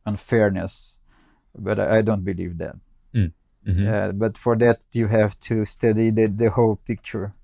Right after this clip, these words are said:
Speaker 1: of men and women. And so let's just get back a few minutes to the trauma. It's just a story for, for you to think. I, I don't remember if it is in the last podcast,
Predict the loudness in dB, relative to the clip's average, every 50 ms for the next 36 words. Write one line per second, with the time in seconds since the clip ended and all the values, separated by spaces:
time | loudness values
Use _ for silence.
0 | _ _ _ _ _ _ -8 -6 -6 -6 -4 -4 -4 -2 0 0 0 -2 -4 -6
1 | -6 -6 -4 -4 -4 -4 -4 -6 -6 -6 -4 -4 -2 -2 -2 -2 -2 -4 -6 -10
2 | _ _ _ _ -20 -20 _ _ _ -20 _ _ _ _ _ _ _ _ -2 0
3 | 0 0 0 -2 -2 -2 0 0 0 0 -2 -2 -2 -6 -12 -10 -8 -8 -8 -6
4 | -2 -2 -2 0 2 2 2 0 0 -4 -10 -14 -16 -18 -20 _ _ _ -6 -6
5 | -6 -6 -6 -4 -4 -2 -2 -2 -2 -4 -2 -2 -4 -6 -8 -12 -18 -12 -8 -6
6 | -6 -6 -6 -8 -12 _ _ _ _ _ _ _ _ _ _ -10 -10 -10 -6 0
7 | 2 2 2 2 2 0 0 0 -2 -4 -6 -6 -6 -6 -8 -10 -6 -2 0 0
8 | 2 0 -2 -4 -8 -6 -6 -6 -6 -8 -10 -18 _ _ _ _ _ _ _ _
9 | _ _ _ _ _ _ _ _ _ _ _ _ _ _ _ _ _ -20 _ _
10 | _ _ _ _ _ _ _ _ _ _ _ _ _ -20 -14 -6 -4 -2 -2 0
11 | -2 -4 -6 -8 -10 -10 -8 -8 -8 -8 -10 -16 -14 -8 -4 -2 -2 -2 -4 -4
12 | -4 -4 -2 -2 -4 -6 -6 -4 -4 -4 -2 -2 -2 -2 -2 -2 -2 -4 -6 -8
13 | -10 -8 -6 -6 -6 -4 -4 -4 -2 -2 -4 -4 -6 -10 _ _ -8 -8 -6 -8
14 | -10 -10 -10 -10 -14 _ _